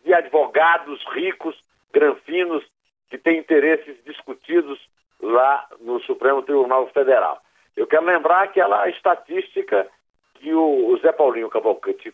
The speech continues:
Filho, é, passou para o Merval Pereira e o Merval publicou no Globo e também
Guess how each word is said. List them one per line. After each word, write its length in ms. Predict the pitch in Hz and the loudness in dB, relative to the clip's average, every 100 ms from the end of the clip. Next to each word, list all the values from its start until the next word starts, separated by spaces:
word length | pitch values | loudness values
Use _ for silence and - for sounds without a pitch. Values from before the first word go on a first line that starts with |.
| _ | _
Filho, 380 | 180 165 - - _ _ _ _ | -4 -2 -6 -14 _ _ _ _
é, 540 | 107 110 107 98 87 - | 2 4 4 2 -2 -4
passou 460 | 139 127 - 175 160 | -4 -2 -2 -2 0
para 120 | 127 | 0
o 20 | |
Merval 340 | 123 107 110 107 | -2 -2 -2 2
Pereira 320 | 139 151 165 | 2 2 0
e 40 | |
o 20 | |
Merval 320 | 165 135 131 127 | 0 2 2 0
publicou 460 | 135 120 - 107 | -4 -8 0 0
no 100 | 120 | 0
Globo 300 | 135 170 208 | 0 0 0
e 60 | 226 | 0
também 420 | 165 131 139 | 0 2 0